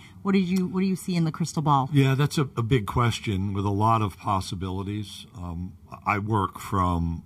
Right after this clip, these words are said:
Speaker 2: our responsibility for the Southeastern Conference outward, and I think we do have a responsibility for all of college football and,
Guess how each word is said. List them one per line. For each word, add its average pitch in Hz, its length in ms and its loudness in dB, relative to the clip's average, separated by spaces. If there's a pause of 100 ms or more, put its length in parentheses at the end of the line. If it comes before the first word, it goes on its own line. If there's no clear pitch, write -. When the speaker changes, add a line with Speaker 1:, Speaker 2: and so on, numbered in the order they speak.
Speaker 2:
our 95 140 2
responsibility 87 1120 -4
for 87 140 -14
the 85 100 -14
Southeastern 87 600 -12
Conference 85 400 -12
outward, 95 420 -2
and 117 100 -4
I 131 120 -2
think 131 280 -2
we 110 120 -2
do 113 140 0
have 104 160 0
a 90 40 -2
responsibility 87 920 -10
for 85 220 -12
all 85 160 -4
of 82 120 -8
college 85 300 -10
football 82 520 -14
and, 76 160 -12